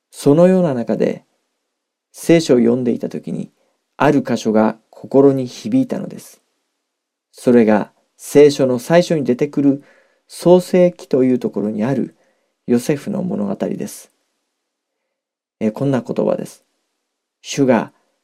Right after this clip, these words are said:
ヨセフと共におられたので、彼は幸運な人となり、そのエジプト人の主人の家にいた。彼の主人は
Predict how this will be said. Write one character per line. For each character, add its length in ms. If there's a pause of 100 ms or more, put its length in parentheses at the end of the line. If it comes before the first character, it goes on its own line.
(120)
ヨ 160
セ 160
フ 120
と 120
共 240
に 140
お 100
ら 140
れ 100
た 140
の 100
で、 220 (720)
彼 220
は 160
幸 280
運 100
な 100
人 200
と 120
な 120
り、 200 (420)
そ 180
の 220 (100)
エ 80
ジ 140
プ 80
ト 140
人 220
の 100
主 200
人 220
の 100
家 220
に 100
い 60
た。 220 (960)
彼 200
の 120
主 180
人 220
は 240